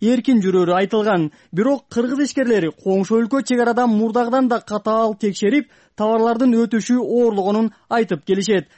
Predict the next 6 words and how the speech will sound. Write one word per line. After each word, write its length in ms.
Евразия 480
экономикалык 480
кеңешинин 560
кезектеги 540
жыйыны 480
ноябрда 680